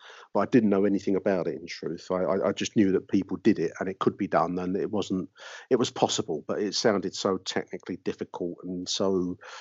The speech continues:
um, <clears throat> so outside my range of, um, you know, uh, knowledge of, of, of, uh, of, of technology and, and the internet and so on.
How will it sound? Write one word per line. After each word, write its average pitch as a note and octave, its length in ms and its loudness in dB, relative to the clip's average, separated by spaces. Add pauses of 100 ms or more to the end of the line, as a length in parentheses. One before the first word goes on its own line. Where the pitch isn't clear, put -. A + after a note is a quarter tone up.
(360)
um, F2 560 2 (180)
<clears throat> G#2 180 6
so G#2+ 240 4
outside G2 480 0
my F#2+ 340 -2 (220)
range F#2 360 -4
of, E2+ 200 -6
um, F2+ 380 -10 (500)
you G#2 140 6
know, F2+ 160 2 (380)
uh, G#2+ 220 -6 (180)
knowledge A2 400 8
of, G2 160 0
of, G#2 180 -4
of, F2+ 260 -10
uh, G2 40 -6 (480)
of, - 140 -10
of A2 120 -6
technology G2 560 -2
and, F#2 120 2
and F#2+ 260 0
the G2 80 6
internet F#2 320 2
and F2+ 100 -8
so F2 200 0
on. F2 80 -8